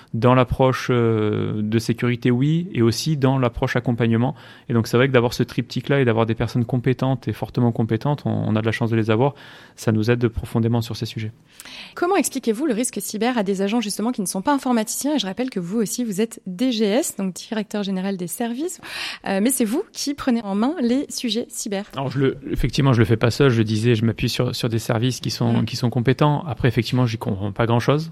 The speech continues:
Speaker 1: J'ai juste essayé de saisir l'enjeu organisationnel de, de la question. Après, moi, je, je dis aux équipes, aux collègues, ce qui, ce qui m'a marqué quand j'ai commencé à m'intéresser au sujet. Euh, le fait qu'on laisse pas, euh, la mairie ouverte le, le week-end, euh, bah, finalement, le mail, la clé U S B, c'est des portes d'entrée.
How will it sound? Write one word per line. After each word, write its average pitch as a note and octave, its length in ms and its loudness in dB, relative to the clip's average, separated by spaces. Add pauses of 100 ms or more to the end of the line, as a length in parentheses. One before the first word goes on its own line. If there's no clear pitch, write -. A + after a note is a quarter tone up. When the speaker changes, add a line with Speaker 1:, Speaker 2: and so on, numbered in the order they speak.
(320)
Speaker 1:
J'ai A#2+ 120 2
juste C3 220 2
essayé C3 240 2
de A#2 60 -6
saisir C3 520 2
l'enjeu A#2+ 440 4
organisationnel A#2+ 800 2
de, A2+ 240 2
de A2+ 80 2
la A2+ 100 4
question. D3+ 380 4 (420)
Après, - 200 -2
moi, B2+ 100 4
je, A2+ 400 2
je G#2+ 180 0
dis G#2+ 180 0
aux A2+ 80 4
équipes, A2+ 480 -2
aux A2+ 140 0
collègues, C3+ 460 2
ce - 120 -8
qui, - 380 -4
ce A2 80 -8
qui - 100 -12
m'a A#2 100 2
marqué B2+ 260 0
quand C3+ 120 -2
j'ai A2 120 -2
commencé - 300 -4
à - 20 4
m'intéresser A2+ 360 4
au B2 60 4
sujet. C#3 320 2 (520)
Euh, G#2+ 280 2
le G#2+ 80 4
fait B2+ 220 4
qu'on A2+ 340 4
laisse A2+ 200 4
pas, B2 340 4
euh, A2+ 580 4
la A2 80 4
mairie A#2 260 4
ouverte A#2 440 0
le, A2+ 320 2
le A#2 60 6
week-end, B2+ 500 2
euh, A2+ 640 -2
bah, A2+ 160 0
finalement, A#2+ 440 2
le B2+ 140 6
mail, B2 280 4
la A#2 100 2
clé A2+ 160 -2
U A2+ 40 4
S A2 120 2
B, C3+ 100 4
c'est C3 140 -8
des A#2 80 0
portes A#2 180 -2
d'entrée. C3 340 2